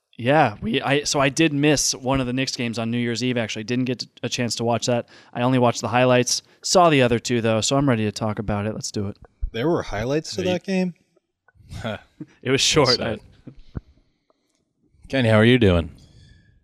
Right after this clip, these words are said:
Speaker 2: I'm good. I'm good. Uh, like Tom said, this last month was a doozy for me at work. That's why I haven't been on in a while.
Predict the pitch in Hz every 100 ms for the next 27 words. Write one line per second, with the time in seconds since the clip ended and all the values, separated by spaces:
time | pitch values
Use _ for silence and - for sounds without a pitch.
0 | - 165 131 139 139 - - - - 139
1 | 120 117 120 123 - 120 113 110 110 110
2 | 113 117 120 113 - 117 123 117 - 107
3 | 98 101 - 143 123 107 120 120 113 110
4 | 98 92 113 127 117 107 101 92 - 101
5 | 110 101 92 101 98 - - - 110 110
6 | 104 101 98 101 104 117 113 101 92 90
7 | 92 90 90